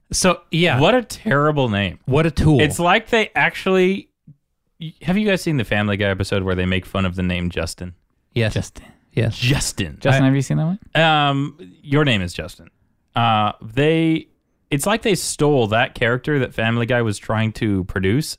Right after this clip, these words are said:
Speaker 2: and put it into the M C U.
Speaker 1: So all I'm saying
Speaker 2: And they
Speaker 1: is
Speaker 2: made his
Speaker 1: that
Speaker 2: last name Hammer.
Speaker 1: out of the
Speaker 3: Hmm.
Speaker 1: first three
Speaker 2: Are you
Speaker 1: episodes
Speaker 2: kidding
Speaker 1: of
Speaker 2: me?
Speaker 1: the M C U, two of them are not great. So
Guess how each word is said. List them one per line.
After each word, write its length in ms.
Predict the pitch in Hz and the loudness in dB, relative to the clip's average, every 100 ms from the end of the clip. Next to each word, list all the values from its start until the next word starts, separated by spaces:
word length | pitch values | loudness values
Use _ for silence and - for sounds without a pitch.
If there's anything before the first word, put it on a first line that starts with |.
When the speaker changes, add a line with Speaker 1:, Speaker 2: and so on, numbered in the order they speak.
| - | -4
Speaker 2:
and 260 | 113 104 95 | -2 -2 -2
put 220 | 127 117 | 0 2
it 160 | 104 | 0
into 320 | - 101 92 92 | 0 -2 -2 -4
the 140 | 87 | -2
M 120 | 85 | -4
C 160 | 85 82 | -6 -12
U. 260 | 78 - _ _ _ | -18 -20 _ _ _
Speaker 1:
So 320 | - 143 127 - | -2 0 0 2
all 200 | 143 196 | 2 2
I'm 80 | 202 | 2
saying 440 | 151 113 104 127 - | 0 0 0 -4 -2
Speaker 2:
And 100 | 143 | 2
they 80 | 175 | 4
Speaker 1:
is 80 | 180 | 4
Speaker 2:
made 140 | 240 | 4
his 100 | - | 4
Speaker 1:
that 60 | 170 | 4
Speaker 2:
last 260 | 165 160 - | 2 2 0
name 200 | 139 113 | 0 -2
Hammer. 680 | - - 170 135 90 - - | -8 -6 -2 -2 -2 -4 2
Speaker 1:
out 240 | 175 220 | 4 4
of 120 | 269 | 4
the 80 | 277 | 4
Speaker 3:
Hmm. 60 | 101 | 4
Speaker 1:
first 320 | 240 240 - | 4 4 2
three 180 | - 220 | 2 2
Speaker 2:
Are 20 | |
you 60 | 202 | 4
Speaker 1:
episodes 440 | 202 190 214 202 | 2 4 4 4
Speaker 2:
kidding 20 | 196 | 4
Speaker 1:
of 40 | |
Speaker 2:
me? 40 | 202 | 4
Speaker 1:
the 140 | 196 | 2
M 160 | 180 185 | 2 2
C 180 | - 196 | 0 2
U, 420 | 147 170 233 240 _ _ _ _ - - _ _ _ _ - - | 4 4 2 -2 _ _ _ _ -20 -20 _ _ _ _ -16 2
two 320 | - 285 247 | 6 8 6
of 160 | 143 117 | 4 2
them 360 | 127 113 123 - _ - | 2 2 0 -4 _ 0
are 200 | 156 143 | 2 4
not 340 | 127 165 202 | 4 2 2
great. 500 | 165 214 123 - - - _ _ _ | 4 4 2 -4 -12 -16 _ _ _
So 420 | - 185 170 165 | 2 4 4 2